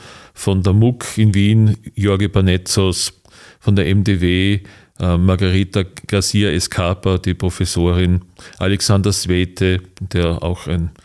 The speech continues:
wirklich anerkannter Professor für Gitarre ist. Wir hatten dann Heinz Irmler, der damals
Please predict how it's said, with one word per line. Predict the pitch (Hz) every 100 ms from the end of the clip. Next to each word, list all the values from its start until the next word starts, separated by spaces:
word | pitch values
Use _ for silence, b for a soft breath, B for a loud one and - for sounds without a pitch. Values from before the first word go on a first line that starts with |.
| b b
wirklich | 92 - 92 -
anerkannter | 101 95 104 - 92 90
Professor | 92 87 - 87 - 90
für | - 85 - B B B
Gitarre | - - 85 90
ist. | 85 95 - - B B B B B -
Wir | 98
hatten | 101 101 - 107
dann | 101 95 95 85 - - - _
Heinz | - - 107 98
Irmler, | - 127 131 107 104
der | 101 92
damals | 87 85 90 82